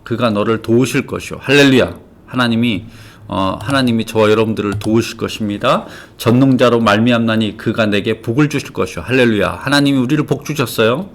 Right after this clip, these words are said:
"위로 하늘의 복과 아래로 깊은 샘의 복과 젖먹이는 복과 태의 복이로다." 할렐루야.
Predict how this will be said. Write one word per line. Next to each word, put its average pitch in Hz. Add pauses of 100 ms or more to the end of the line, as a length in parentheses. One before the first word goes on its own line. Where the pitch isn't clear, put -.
(500)
"위로 147
하늘의 156
복과 127
아래로 123
깊은 -
샘의 143
복과 113
젖먹이는 120
복과 110
태의 180
복이로다." 113
할렐루야. 139